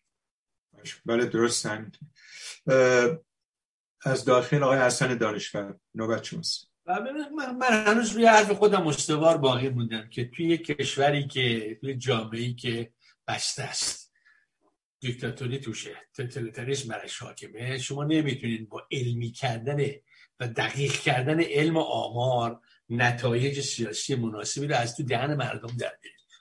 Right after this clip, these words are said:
Speaker 2: برای که مردم نمیان با شما. شما نمیتونید با جابجایی کردن این ضریب و اون ضریب این اتفاق رو ب-، به انجام برسونید. برگردیم نگاه کنیم به کشورهای دموکراتیک. تو کشورهای دموکراتیک فایدهٔ آمار چیه؟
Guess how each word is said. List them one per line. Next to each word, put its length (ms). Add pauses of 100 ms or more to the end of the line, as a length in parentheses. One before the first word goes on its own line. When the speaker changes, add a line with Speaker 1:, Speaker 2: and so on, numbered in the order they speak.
Speaker 2:
برای 180
که 100
مردم 300
نمیان 420
با 100
شما. 420 (340)
شما 180
نمیتونید 500
با 100
جابجایی 640
کردن 400
این 240
ضریب 420
و 40
اون 180
ضریب 340
این 120
اتفاق 460
رو 60 (260)
ب-، 40 (800)
به 80
انجام 420
برسونید. 380 (500)
برگردیم 420
نگاه 320
کنیم 200
به 80
کشورهای 400
دموکراتیک. 540 (120)
تو 80
کشورهای 420
دموکراتیک 680 (180)
فایدهٔ 600
آمار 360
چیه؟ 420